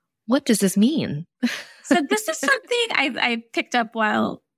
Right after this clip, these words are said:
Speaker 2: living in the Middle East.
Speaker 1: Yeah.
Speaker 2: So there are these, you know, different traditions have all kinds of kind of, like, oracle-oriented traditions and practices. But in the Middle East, there are these coffee cups where the,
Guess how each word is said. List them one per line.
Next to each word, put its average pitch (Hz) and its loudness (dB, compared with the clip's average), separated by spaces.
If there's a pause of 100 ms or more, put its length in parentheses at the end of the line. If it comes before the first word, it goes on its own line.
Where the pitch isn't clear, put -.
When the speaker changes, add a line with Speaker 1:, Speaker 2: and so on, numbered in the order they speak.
Speaker 2:
living 220 -2
in 220 -4
the 214 -4
Middle 202 -6
East. - -8
Speaker 1:
Yeah. 151 0
Speaker 2:
So 240 0
there 233 2
are 226 0
these, 220 -4 (240)
you 254 0
know, 220 2 (300)
different 466 2
traditions 214 0
have 196 -2 (280)
all 196 -2
kinds 190 -8
of 190 -14
kind 202 -10
of, 175 -10
like, 190 -10
oracle-oriented 208 0 (340)
traditions 196 -4 (140)
and 190 -2
practices. 185 -6
But 185 -4
in 208 0
the 202 2
Middle 202 2
East, 196 0 (160)
there 185 -2
are 185 -6
these 180 -8 (420)
coffee 269 2
cups - -6 (640)
where 202 0
the, 190 -2